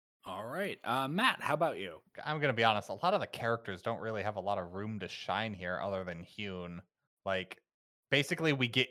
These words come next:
Speaker 2: introduced to a bunch of people, but don't actually get to spend a lot of time with them. So, I, I, I think I'm gonna have to go with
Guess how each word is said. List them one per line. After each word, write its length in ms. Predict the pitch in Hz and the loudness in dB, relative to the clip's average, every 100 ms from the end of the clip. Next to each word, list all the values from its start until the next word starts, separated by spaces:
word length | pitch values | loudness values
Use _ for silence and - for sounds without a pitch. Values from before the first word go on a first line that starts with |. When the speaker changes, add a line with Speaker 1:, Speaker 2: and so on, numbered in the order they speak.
| - | 2
Speaker 2:
introduced 680 | 135 120 120 113 110 - - | 2 2 0 0 0 0 -2
to 100 | 101 | 0
a 60 | |
bunch 240 | 92 98 101 | 2 0 -2
of 100 | 92 | -4
people, 260 | 101 104 | -4 -4
but 160 | 98 95 | -4 -2
don't 140 | 101 | 0
actually 280 | 104 101 104 | 0 -2 -4
get 120 | 101 | -8
to 80 | - | -10
spend 400 | - - 95 98 | -8 2 2 2
a 60 | 98 | 0
lot 180 | 92 | 0
of 80 | 92 | 0
time 260 | 90 90 95 | 0 0 0
with 140 | 110 | 0
them. 260 | 147 147 147 _ | 0 0 -2 _
So, 500 | - 107 95 90 85 _ _ _ _ _ _ _ _ - | -4 0 2 0 -4 _ _ _ _ _ _ _ _ -20
I, 60 | - _ - | -20 _ -18
I, 60 | - - - - - - | -14 -14 -16 -18 -18 -10
I 40 | |
think 160 | - 151 | -2 2
I'm 60 | 160 | 6
gonna 160 | 135 | 6
have 120 | 113 - | 6 4
to 60 | |
go 120 | 110 | 2
with 200 | 107 - | 2 0